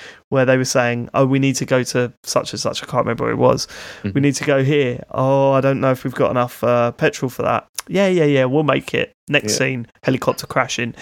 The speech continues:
Speaker 1: Just, I mean, I love cut twos.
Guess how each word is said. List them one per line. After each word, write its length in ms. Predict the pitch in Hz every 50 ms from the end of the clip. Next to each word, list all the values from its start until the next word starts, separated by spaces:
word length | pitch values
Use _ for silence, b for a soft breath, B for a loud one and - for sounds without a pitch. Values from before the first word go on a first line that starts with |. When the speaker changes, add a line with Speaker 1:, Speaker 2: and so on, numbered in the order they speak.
| B B B B
Speaker 1:
Just, 400 | - 160 147 - - _ - - - -
I 120 | 123 156
mean, 340 | 160 160 165 165 165 - -
I 160 | - - 147
love 320 | 151 160 160 156 - - -
cut 240 | - 139 - -
twos. 440 | - - 120 127 123 120 131 - -